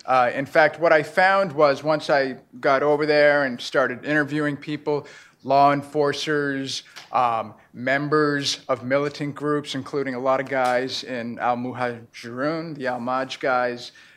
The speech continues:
Uh, the study has since been expanded to a case study that focuses largely on them with, uh, with over, over fifty interviews with, with active and current members. Um, lots of partici-,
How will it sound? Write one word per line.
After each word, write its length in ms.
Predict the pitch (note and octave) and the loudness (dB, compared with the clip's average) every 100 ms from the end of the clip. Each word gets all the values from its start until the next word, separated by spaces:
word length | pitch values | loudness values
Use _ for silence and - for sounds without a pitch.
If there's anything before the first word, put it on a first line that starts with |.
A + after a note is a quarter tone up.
| - | -6
Uh, 140 | A#2+ - | -6 -6
the 60 | B2+ | -8
study 420 | - - C#3+ C3+ | -6 2 2 2
has 220 | A#2+ A#2+ | -2 -4
since 300 | - C#3 A#2+ | -4 -6 -8
been 160 | - B2 | -8 -8
expanded 680 | - - C#3 C3 C3 A#2+ A#2+ | -8 -6 0 0 0 -4 -8
to 180 | - A#2 | -12 -12
a 40 | |
case 440 | A2+ - C#3 B2+ - | -12 -8 -6 -6 -6
study 320 | - B2 A2 | -4 -4 -4
that 180 | A#2 - | -10 -6
focuses 580 | C3+ A#2+ B2 - A#2+ B2+ | -4 -4 -6 -14 -14 -4
largely 480 | B2+ A#2+ - B2+ | -2 -2 -4 -8
on 160 | A#2+ A#2+ | -6 -4
them 320 | B2 A#2+ A2+ | -4 -4 -6
with, 240 | A#2 A#2 B2 | -10 -8 -6
uh, 300 | A#2+ A#2 A2 - _ _ _ _ | -4 -6 -10 -18 _ _ _ _
with 200 | - B2 | -12 -6
over, 640 | C3 C3 A#2 B2+ A#2+ A#2 G#2 | -2 -2 -2 0 0 -2 -4
over 240 | B2+ B2 | -4 -6
fifty 800 | A#2+ D3+ C#3+ - C3+ B2 A2+ - | -6 -6 -8 -8 -6 -6 -10 -10
interviews 720 | C#3 C3 B2 A#2+ G#2 G#2+ - | -8 -6 -6 -6 -8 -10 -10
with, 240 | A#2+ A2+ - | -10 -10 -8
with 160 | B2+ - | -10 -2
active 580 | A2+ A#2+ - B2 G#2+ G#2 | 0 0 -4 -6 -6 -8
and 160 | A2 A2 | -12 -10
current 380 | - A#2+ G#2+ | -6 -6 -6
members. 560 | A#2 B2 A#2+ A2+ A2+ - - - - _ _ | -6 -4 -4 -8 -12 -18 -20 -20 -20 _ _
Um, 440 | - C3 C3 C3 B2+ - | 2 2 2 -2 -8 4
lots 300 | F3 F#3 F#3+ | 4 4 -4
of 80 | |
partici-, 420 | - F3 D3+ - | -8 -10 -8 -10